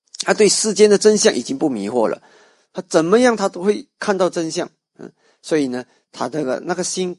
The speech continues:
导向解脱，那个心已经不可能退转了。所以他有那个在自然界的规律里，他就是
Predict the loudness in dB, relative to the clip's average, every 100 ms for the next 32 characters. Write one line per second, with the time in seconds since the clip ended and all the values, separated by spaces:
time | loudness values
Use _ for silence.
0 | -2 0 0 -6 -10 -10 -12 -2 0 2
1 | -2 -4 -8 -6 -4 -4 -4 -4 -8 -10
2 | -4 -4 -4 -10 -16 -20 _ -20 -20 -8
3 | -4 -4 -8 -6 -4 -2 -4 -4 -4 -4
4 | -6 0 2 2 2 -2 0 0 2 0
5 | -2 -6 -14 _ _ -8 -2 0 0 -2